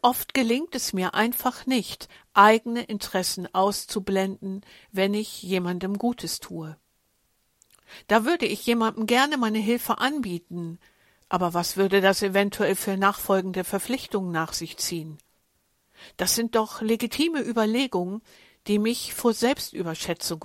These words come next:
warnen. Aber Losung und Lehrtext für heute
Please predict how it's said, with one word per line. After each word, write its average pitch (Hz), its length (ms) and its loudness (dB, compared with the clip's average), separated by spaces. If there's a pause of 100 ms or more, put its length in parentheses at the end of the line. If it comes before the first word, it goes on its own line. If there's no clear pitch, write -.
warnen. 147 480 0 (1800)
Aber 226 300 6
Losung 202 520 0
und 185 220 -8
Lehrtext 185 640 2
für - 300 -2
heute 226 540 0